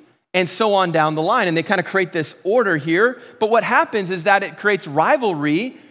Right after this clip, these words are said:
it creates tension, it creates nervousness because the sheep are still all of those things. And so whenever there's that going on, the sheep do not rest because they're always worried about getting smacked.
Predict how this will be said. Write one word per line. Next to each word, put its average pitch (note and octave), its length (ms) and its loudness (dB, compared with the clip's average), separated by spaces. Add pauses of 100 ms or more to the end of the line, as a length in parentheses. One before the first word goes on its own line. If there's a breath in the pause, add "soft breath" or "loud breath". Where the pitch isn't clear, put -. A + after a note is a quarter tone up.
(160 loud breath)
it A3 140 4
creates A3 500 0
tension, A#3 720 -2 (400 loud breath)
it A3 160 2
creates A3+ 500 0 (200 loud breath)
nervousness A3 720 2
because G#3 360 0
the F3+ 100 -2
sheep A#3+ 260 -2
are G3 120 4
still A#3 300 2
all A3+ 280 4
of G3+ 100 0
those F#3 260 0
things. B3 520 -2 (340 loud breath)
And A#3 140 4
so B3 220 2
whenever A3+ 400 2
there's A#3+ 240 2
that G#3+ 220 0
going F#3 220 2
on, B3 260 2
the F#3+ 60 -2
sheep C4 380 -4 (240 loud breath)
do G#3+ 160 -2
not A#3 240 2
rest - 500 0 (400)
because G#3 240 0
they're A3 100 4
always A3+ 280 2
worried B3 280 4
about G#3+ 240 2
getting G#3 180 -2
smacked. C#4+ 540 -2